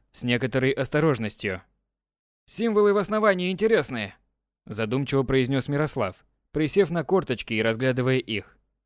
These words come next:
"И чем же?" Я подошел к нему. "Есть в них что-то знакомое". Поднявшись, он глянул на меня.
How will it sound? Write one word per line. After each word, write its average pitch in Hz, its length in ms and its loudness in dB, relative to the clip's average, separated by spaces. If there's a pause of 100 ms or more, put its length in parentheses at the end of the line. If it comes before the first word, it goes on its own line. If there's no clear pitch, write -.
(420)
"И 101 160 -4
чем 98 280 -4
же?" 127 200 -6 (480)
Я 104 220 0
подошел 123 400 -2
к - 60 -10
нему. 123 280 -4 (800)
"Есть 220 320 0
в 165 60 -4
них 170 180 -2
что-то 185 280 -2
знакомое". 180 600 0 (440)
Поднявшись, 127 560 -4
он 139 120 0
глянул 131 300 0
на 143 80 -2
меня. 127 360 -4